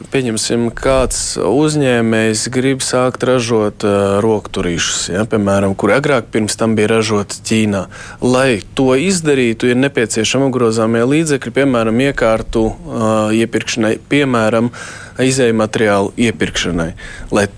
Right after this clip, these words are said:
šo te preci, piemēram, varētu saražot. Un šie apgrozāmie līdzekļi tajā brīdī ir nepieciešami.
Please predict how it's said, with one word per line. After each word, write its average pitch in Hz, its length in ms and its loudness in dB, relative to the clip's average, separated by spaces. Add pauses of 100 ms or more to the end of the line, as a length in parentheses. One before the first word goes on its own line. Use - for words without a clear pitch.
(160)
šo 131 320 0
te 110 160 0
preci, 113 400 0
piemēram, 107 400 0
varētu 104 300 2
saražot. 101 480 0 (640)
Un 113 160 0
šie 143 140 4
apgrozāmie 110 500 2
līdzekļi 117 560 0
tajā 110 240 2
brīdī 104 380 0
ir 104 80 0
nepieciešami. 87 720 -2